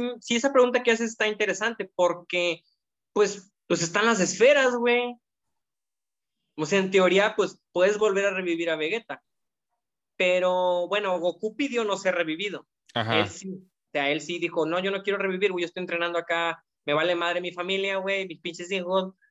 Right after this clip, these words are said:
Speaker 1: o sea, yo quiero entrenar a este lado", pues, adelante. Pero,
Speaker 2: Es-,
Speaker 1: pues, sí, o sea,
Speaker 2: pero sí,
Speaker 1: Vegeta
Speaker 2: de,
Speaker 1: no
Speaker 2: de
Speaker 1: quiere.
Speaker 2: hecho, na-, na-, nadie,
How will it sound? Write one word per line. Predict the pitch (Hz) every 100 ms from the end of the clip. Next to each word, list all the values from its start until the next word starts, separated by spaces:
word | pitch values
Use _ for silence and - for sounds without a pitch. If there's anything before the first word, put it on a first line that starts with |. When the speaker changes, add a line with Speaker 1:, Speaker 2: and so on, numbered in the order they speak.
| -
Speaker 1:
o | 131
sea, | 135
yo | 143 143
quiero | 160 170
entrenar | 151 151 151
a |
este | 160 185
lado", | 214 226 226 -
pues, | 127 - _ _ _ -
adelante. | - 123 135 135 135 - _ _ _ _ -
Pero, | 156 -
Speaker 2:
Es-, | 131
Speaker 1:
pues, | -
sí, | - 320 539 554 480
o |
sea, | 392
Speaker 2:
pero | - -
sí, | 196
Speaker 1:
Vegeta | 214
Speaker 2:
de, | 208
Speaker 1:
no |
Speaker 2:
de | 190
Speaker 1:
quiere. | 190
Speaker 2:
hecho, | 196 233
na-, | 208 175
na-, | 185
nadie, | 180 185